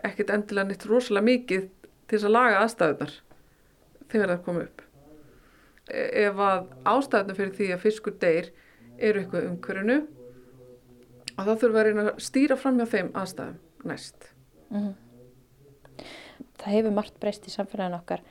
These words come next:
Speaker 2: bara viðhorf til matvælaframleiðslu og slíkt. Heldurðu að það geti skapast sátt um laxeldi hérna á Vestfjörðum?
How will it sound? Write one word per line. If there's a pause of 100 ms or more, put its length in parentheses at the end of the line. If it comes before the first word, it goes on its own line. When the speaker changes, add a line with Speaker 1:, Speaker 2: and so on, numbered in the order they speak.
(920)
Speaker 2:
bara (240)
viðhorf
til
matvælaframleiðslu
og
slíkt.
Heldurðu
að
það
geti
skapast (200)
sátt
um (1160)
laxeldi
hérna
á
Vestfjörðum?